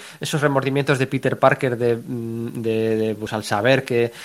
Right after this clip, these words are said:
él quería a Gwen Stacy, que le han hecho plantearse muchas cosas, eso no lo vemos en las series regulares. Pero aquí sí que va, en esta miniserie sí que va a pedirle explicaciones a Mercurio, decirle, "Oye, me has jodido la vida, hijo de puta", eh, y está muy bien esta miniserie. Y ahí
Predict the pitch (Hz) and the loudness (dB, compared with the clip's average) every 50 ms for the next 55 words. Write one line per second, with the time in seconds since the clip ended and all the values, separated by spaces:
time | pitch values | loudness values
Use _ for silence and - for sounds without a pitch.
0 | - - - 127 123 - - 127 117 120 117 110 120 113 110 - - 165 185 175 | -16 -6 -2 -2 0 2 2 4 6 6 6 6 4 2 2 4 6 6 6 6
1 | - - 147 135 127 135 120 117 127 123 - - 113 120 117 110 127 120 - 127 | 4 2 0 2 4 4 6 6 6 4 2 2 4 4 6 6 6 4 4 2
2 | 120 123 117 - 127 - - 143 - 180 165 - - 147 - 160 156 156 151 143 | 0 -2 0 -2 -2 -2 -2 -2 -2 -2 -2 -2 -2 -2 0 2 6 6 8 8
3 | 135 131 123 - 127 120 113 - 120 107 107 104 110 104 98 104 131 185 214 - | 8 6 4 4 2 2 2 2 0 -2 -2 -2 -4 -4 -4 -2 -2 -2 -2 -2
4 | 101 98 - - _ - - - - _ _ _ _ _ _ _ _ _ - - | -6 -12 -18 -20 _ -20 -20 -20 -20 _ _ _ _ _ _ _ _ _ -20 -10
5 | - - 117 117 117 - 113 - - - 156 151 - 175 147 165 139 127 147 147 | -2 2 2 2 4 4 2 2 2 2 0 0 0 2 4 6 8 10 12 10
6 | 139 135 - - 143 143 143 139 - 156 151 160 - - 135 147 135 123 123 - | 10 8 6 2 2 2 0 -2 0 0 0 0 0 0 2 6 6 8 8 6
7 | 135 127 131 127 131 127 123 117 113 110 107 - - 127 - 113 95 113 123 127 | 4 2 2 2 2 4 4 4 4 2 0 0 -2 0 2 2 2 2 0 0
8 | 117 - 110 113 113 113 - - 135 135 127 139 156 160 131 - - 110 104 104 | 0 0 2 2 2 2 2 0 0 2 4 4 4 4 2 2 0 -2 0 2
9 | 107 110 104 101 101 104 113 - - - - 113 104 110 113 113 107 98 104 113 | 2 2 2 2 0 -2 -4 -6 -6 -6 -4 -2 0 0 2 2 2 2 2 0
10 | 110 113 113 110 - 110 107 104 - 117 117 117 139 147 170 180 - - - - | 0 -2 -2 -2 -2 -4 -4 -4 -4 -6 -2 2 2 2 2 2 -2 -12 -18 -18
11 | - - 165 - - - - 110 107 107 104 104 101 101 98 101 104 - 123 113 | -18 -20 -20 -16 -12 -6 -2 0 0 2 2 0 0 -2 -2 -4 -4 -4 -2 -2
12 | 107 104 - - 113 117 120 110 104 104 98 92 - 104 104 104 - 143 151 165 | -2 -2 0 0 0 2 2 0 0 -2 -4 -6 -6 -6 -6 -2 0 2 2 4
13 | 156 131 120 127 135 156 160 156 156 | 4 4 6 8 8 10 8 8 6